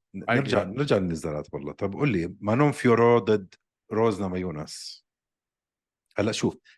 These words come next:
Speaker 1: للي ما بيعرف، رو-، روز نامايوناس كانت هي يعني مع-، مشهورة كواحدة من أعظم السترو ويتس في تاريخ اليو اف سي. فازت على جون جيتشك،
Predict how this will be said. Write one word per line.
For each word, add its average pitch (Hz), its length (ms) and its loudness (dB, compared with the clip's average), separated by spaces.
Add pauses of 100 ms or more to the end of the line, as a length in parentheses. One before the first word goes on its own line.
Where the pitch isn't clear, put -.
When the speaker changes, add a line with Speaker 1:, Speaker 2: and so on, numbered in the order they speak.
(120)
Speaker 1:
للي 101 140 2
ما 127 140 8
بيعرف، 104 460 4
رو-، 123 260 0
روز 117 240 2
نامايوناس 110 720 -6
كانت 98 420 -4
هي 101 200 0
يعني 78 380 -6 (960)
مع-، 101 240 -4
مشهورة 101 440 -2 (1300)
كواحدة 107 300 0
من 95 160 -10
أعظم 107 320 0
السترو 104 400 2
ويتس - 600 0 (840)
في 120 100 -2
تاريخ 101 420 2
اليو 80 220 -8
اف - 100 -16
سي. - 280 -14 (1160)
فازت 101 500 4
على 85 300 -2
جون 87 220 -6
جيتشك، 104 580 -2